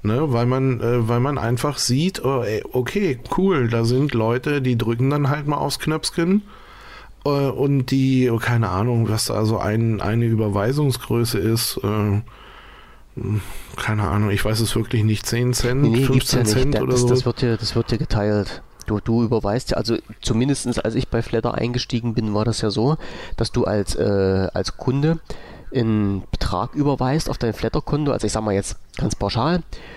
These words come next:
Speaker 2: du, äh, lädst jeden Monat dein Flatter-Konto mit, äh, zehn Euro auf.
Speaker 1: Ja.
Speaker 2: Dann kannst du,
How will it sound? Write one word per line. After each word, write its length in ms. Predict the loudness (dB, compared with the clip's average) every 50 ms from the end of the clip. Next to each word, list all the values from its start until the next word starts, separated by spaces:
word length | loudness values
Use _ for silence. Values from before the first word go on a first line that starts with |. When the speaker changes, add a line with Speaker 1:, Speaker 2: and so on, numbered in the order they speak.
| -16 -16 -12 -6 0
Speaker 2:
du, 460 | 2 4 4 6 4 4 2 0 -4 -6 -10 -20 -20 -18 -14 -14 -8 -4
äh, 540 | 0 2 2 4 4 4 4 4 2 2
lädst 400 | 2 2 2 0 0 -2 -6 -4
jeden 240 | -2 -2 -2 0 0
Monat 320 | 0 0 2 0 0 0 0
dein 160 | 0 -2 -2
Flatter-Konto 880 | -2 -2 -2 0 -2 -2 -2 0 -2 -2 0 0 2 2 4 2 2 0
mit, 400 | 0 -2 -2 -2 -4 -14 -14 -8 -4
äh, 300 | -2 0 2 2 2 0 0
zehn 300 | 0 0 0 0 0 0
Euro 320 | 0 0 0 0 0 0
auf. 420 | 0 0 0 0 0 -2 -4 -10 -10 -12 -16 -20 -20 -18 -18 -18 -16 -18 -20 -10 -4
Speaker 1:
Ja. 160 | 0 0 2 4
Speaker 2:
Dann 220 | 4 4 2 2
kannst 360 | 2 0 0 0 -2 -4 0 2
du, 400 | 4 4 6 6 4 4 2